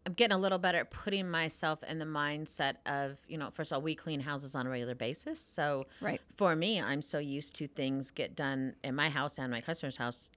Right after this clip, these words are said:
Speaker 1: on a regular basis.
Speaker 2: So you don't have to worry. First of all, the first tip of spring cleaning is
Speaker 1: <laughs>
Speaker 2: when you regularly clean your house and you have systems, you don't have to worry about spring cleaning as much. Is
Speaker 1: Correct.
Speaker 2: that correct?
Speaker 1: C-, that, that's correct. So
Speaker 2: Yeah.
Speaker 1: there are very few things that would then become a, "Oh, this is something,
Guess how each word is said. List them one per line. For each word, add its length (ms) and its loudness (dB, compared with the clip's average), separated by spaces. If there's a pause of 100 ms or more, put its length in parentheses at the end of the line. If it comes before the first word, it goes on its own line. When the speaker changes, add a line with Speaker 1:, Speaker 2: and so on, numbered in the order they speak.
(100)
Speaker 1:
on 120 6
a 60 4
regular 240 2
basis. 320 -8
Speaker 2:
So 80 6
you 80 6
don't 120 4
have 140 2
to 100 0
worry. 280 4
First 280 6
of 60 0
all, 120 8
the 100 2
first 300 0
tip 240 0
of 100 -4
spring 320 0
cleaning 400 4
is 180 0 (220)
Speaker 1:
<laughs> 200 -20
Speaker 2:
when 180 10
you 120 8
regularly 460 8
clean 260 2
your 120 2
house 420 -2
and 80 2
you 80 4
have 160 0
systems, 480 -2 (380)
you 200 -2
don't 200 2
have 220 0
to 80 -2
worry 260 4
about 260 2
spring 320 0
cleaning 340 -2
as 160 -2
much. 340 -2 (120)
Is 100 -2
Speaker 1:
Correct. 300 12
Speaker 2:
that 40 4
correct? 380 4
Speaker 1:
C-, 80 -4
that, 180 8
that's 240 8
correct. 240 2
So 200 4
Speaker 2:
Yeah. 140 8 (160)
Speaker 1:
there 180 8
are 140 10
very 280 4
few 460 0
things 320 0
that 100 -2
would 120 -2
then 180 2
become 340 -2
a, 160 0
"Oh, 160 2
this 220 -2
is 80 -4
something, 520 0